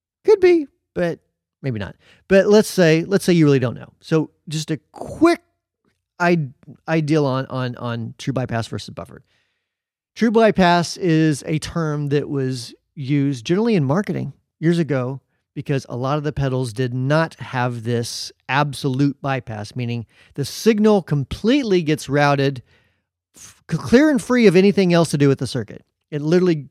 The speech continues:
goes from the jack through the switch and then out the other jack when it's off. A lot of pedals before that didn't do that. They, the input of the, of the actual pedal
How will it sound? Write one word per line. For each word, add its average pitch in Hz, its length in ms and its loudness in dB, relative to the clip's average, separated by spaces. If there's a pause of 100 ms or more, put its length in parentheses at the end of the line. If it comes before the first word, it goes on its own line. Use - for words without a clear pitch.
goes 151 380 2
from 135 240 -4
the 110 180 -4
jack 170 680 -2 (600)
through 208 140 4
the 233 100 4
switch - 560 -2 (140)
and 107 140 -12
then 127 120 -6
out 147 220 -2
the 147 100 -2
other 139 180 0
jack 113 300 -6
when 107 120 -6
it's 98 160 -10
off. - 360 -12 (2000)
A 165 80 2
lot 196 240 4
of - 120 -2
pedals 226 720 4 (320)
before 240 640 -2
that 110 480 -4
didn't 147 300 0
do 180 180 2
that. 90 340 -8
They, 147 600 -2 (260)
the 151 360 0
input 208 440 -4
of 196 140 -4
the, 151 240 -4
of 143 200 -2
the 131 140 -2
actual 143 320 -6
pedal 127 500 -2